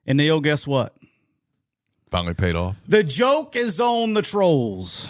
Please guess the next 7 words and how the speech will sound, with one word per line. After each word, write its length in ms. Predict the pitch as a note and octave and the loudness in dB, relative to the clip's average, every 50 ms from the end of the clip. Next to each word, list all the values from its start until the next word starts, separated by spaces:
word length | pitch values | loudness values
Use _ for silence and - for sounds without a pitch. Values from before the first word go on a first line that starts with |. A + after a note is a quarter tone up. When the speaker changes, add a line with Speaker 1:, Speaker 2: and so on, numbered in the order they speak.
| - - | -8 -4
Speaker 1:
because 280 | - D3 - F#3+ F3 - | -2 0 2 2 0 0
starting 560 | - - - - F#3+ F#3+ G#3 A3 A3+ A3+ G#3 | -4 -6 -2 2 4 4 6 4 4 2 2
today, 480 | F#3 G#3 F3+ G3 F#3 D3+ G2 E2 - - - _ _ _ _ _ _ _ | 2 2 2 2 0 0 -2 -6 -14 -20 -20 _ _ _ _ _ _ _
Speaker 2:
Yeah. 280 | - - G2+ C#3+ D#3 A2+ - - | -6 -4 -2 -2 -2 -4 -6 -8
Speaker 1:
starting 560 | - - - - - F3+ G3 A#3+ B3 A#3+ G#3+ | -10 -10 -6 0 2 2 4 4 4 2 2
today, 320 | F3+ F3 D#3+ C#3+ D3+ D3 B2+ | 0 0 0 2 2 2 2
Neil, 320 | G2 E2+ D#2 D#2+ F2+ F#2+ | 0 -4 -6 -10 -12 -12